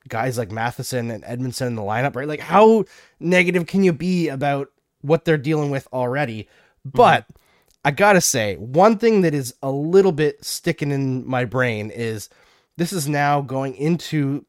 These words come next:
Speaker 1: the part of three seasons with Alex Burrows in charge of the power play, and I'm just not seeing it on the power play. I, I, I don't see organization. I don't see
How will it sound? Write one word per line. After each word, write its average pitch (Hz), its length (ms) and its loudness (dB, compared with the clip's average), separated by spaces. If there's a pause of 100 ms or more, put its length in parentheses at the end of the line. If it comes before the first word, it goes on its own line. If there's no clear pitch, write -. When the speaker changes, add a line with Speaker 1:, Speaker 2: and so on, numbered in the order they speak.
Speaker 1:
the 131 240 -8 (260)
part 170 220 2
of 135 60 -6
three 180 340 -4
seasons 110 640 -6 (420)
with 143 200 -2
Alex 131 300 -2
Burrows 117 560 -4
in 117 120 -8
charge 117 260 -6
of 127 40 -6
the 110 60 -10
power 110 300 -6
play, 98 320 -10 (260)
and 101 100 -8
I'm 101 180 -10
just 156 300 -6
not 127 240 -4
seeing 110 340 -8
it 98 120 -8
on 92 120 -12
the 98 60 -14
power 95 300 -12
play. 80 300 -16 (320)
I, 131 260 -4
I, 123 260 -6
I 139 100 -4
don't 143 320 -6
see 147 540 -4 (340)
organization. 156 1080 0
I 117 120 -8
don't 135 360 -8
see 123 500 -8